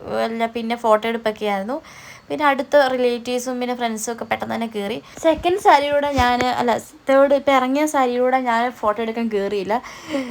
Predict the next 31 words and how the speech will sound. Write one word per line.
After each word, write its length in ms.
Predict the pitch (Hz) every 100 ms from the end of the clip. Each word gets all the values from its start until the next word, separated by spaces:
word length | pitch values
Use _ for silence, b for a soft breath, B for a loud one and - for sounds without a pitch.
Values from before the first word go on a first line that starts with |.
| 233 - -
പിന്നെ 240 | 262 262
പെട്ടെന്ന് 600 | 262 277 - _ 302 294
അവർ 140 | 262 269
ധൃതി 420 | - 269 254 311
വെച്ച് 280 | 277 254 240
ചെയ്യായിരുന്നു. 500 | 202 208 196 196 202
പിന്നെ 160 | 220
ഞാൻ 200 | 233 226
ഓർത്തെന്നാൽ 340 | 220 220 220 214
പിന്നെ 240 | 226 233
അവർ 180 | 233 262 277
പറഞ്ഞു 480 | 247 254 285 247 - -
കയറാൻ, 540 | 233 233 262 240 233
ഫോട്ടോ 280 | 226 233 262
എടുക്കാൻ 220 | 262 262
വരാൻ 220 | 240 226
പറഞ്ഞു. 160 | 220 202
പിന്നെ 160 | 214 226
ഞാൻ 240 | 214 202
ഓർത്തു, 240 | 202 -
"ഓ, 60 | 214
വേണ്ട." 280 | 202 196 196 214 B B B -
കാരണം 160 | 233 226
ഒന്നാമത് 380 | 233 247 277 285
ടൈം 300 | 247 214 220 233 240 - _ -
ലേറ്റ് 460 | 202 202 208 -
ആയിട്ടുണ്ടായിരുന്നു. 640 | 208 196 196 196 190 196 202 -
പോവാൻ 320 | 208 214 220
ഞാൻ 180 | 220 233
പറഞ്ഞില്ല, 300 | 220 214 208
ഒരു 220 | 208